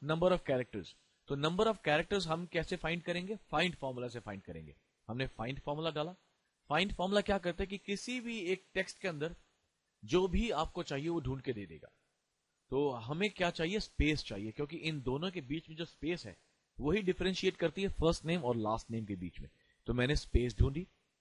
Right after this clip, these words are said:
comma, कहां से चाहिए मेरे को space, यहां से चाहिए सी ट्वेंटी वन से,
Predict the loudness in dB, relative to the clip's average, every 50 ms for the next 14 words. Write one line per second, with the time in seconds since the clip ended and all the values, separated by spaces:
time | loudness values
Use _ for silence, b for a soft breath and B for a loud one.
0 | _ _ 2 4 4 4 4 2 0 0 -4 _ _ _ 2 2 4 4 4 2
1 | 0 2 2 2 2 2 0 0 -2 -2 -2 0 0 0 0 -4 -12 _ _ -10
2 | -6 -4 -2 -2 -2 -2 -2 -4 -4 -2 0 0 0 0 -2 -4 -2 -2 -2 -2
3 | -2 -2 -2 -2 -2 -2 -4 -8 -8